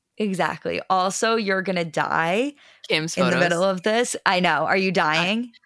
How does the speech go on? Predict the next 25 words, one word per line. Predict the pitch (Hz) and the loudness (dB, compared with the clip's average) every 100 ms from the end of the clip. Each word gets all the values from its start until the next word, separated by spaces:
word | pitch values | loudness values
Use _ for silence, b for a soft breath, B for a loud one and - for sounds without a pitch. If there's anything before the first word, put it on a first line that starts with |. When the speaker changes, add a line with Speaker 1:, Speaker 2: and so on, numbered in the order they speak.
| - | -2
Speaker 2:
like, | 202 190 - | -2 -2 -2
absolutely | 180 190 - - 180 180 180 180 | 0 0 -4 -8 -6 -6 -6 -8
losing | 160 165 160 156 160 | -6 -6 -6 -8 -8
my | 127 | -8
mind. | 135 95 131 180 | -8 -8 -8 -8
The | |
thing | - 220 247 | -2 0 0
is, | 196 208 - B B B | -2 -4 -10 B B B
she, | - - _ 202 | -2 -2 _ -6
okay, | 190 - - | -4 -6 -4
yeah, | 190 233 | 0 2
obviously | 180 156 175 170 | 2 -2 -4 -6
the | 147 | -8
kids | - 147 165 | -6 -8 -8
look | 160 | -8
adorable, | 147 123 143 196 | -6 -6 -6 -6
but | 202 - - | -6 -8 -8
Kim | - 196 233 302 | -10 -6 -6 -6
is | 330 311 - | -8 -8 -10
so | - - - 208 214 | -6 -4 -2 -2 -2
happy. | 190 175 - | -4 -6 -6
Look | 190 254 370 | -4 -2 -2
at | 370 | -4
these | 330 - | -6 -6
photos. | 208 214 180 - - | -4 -4 -4 -8 -12